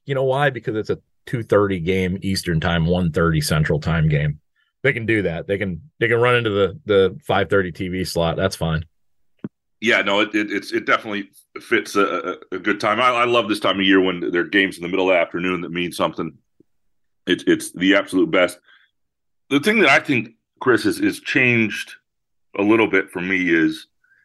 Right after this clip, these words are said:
Speaker 2: I, I had always thought Michigan State had a chance to make a run because I thought they would be a reasonably tough out. They had veteran guards, and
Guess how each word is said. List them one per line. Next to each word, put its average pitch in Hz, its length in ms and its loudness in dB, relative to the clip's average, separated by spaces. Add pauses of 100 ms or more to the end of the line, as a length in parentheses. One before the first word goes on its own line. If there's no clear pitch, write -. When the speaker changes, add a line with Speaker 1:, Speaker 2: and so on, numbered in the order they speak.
(380)
Speaker 2:
I, 123 120 -6 (100)
I 135 100 2
had 160 100 0
always 165 400 0
thought 120 280 0
Michigan 107 360 -4
State 104 280 -2
had 101 100 0
a 87 80 -2
chance - 760 -4 (1300)
to 113 180 -6
make 98 300 0
a 87 380 0
run 85 420 -2
because 95 320 -4
I 110 80 2
thought 131 400 2 (1080)
they 104 100 2
would 98 120 2
be 104 100 2
a 98 40 4
reasonably 113 440 -4
tough 104 220 0
out. 87 320 -2 (680)
They 101 80 2
had 87 160 0
veteran 117 340 0
guards, 90 680 -2 (1160)
and 107 440 0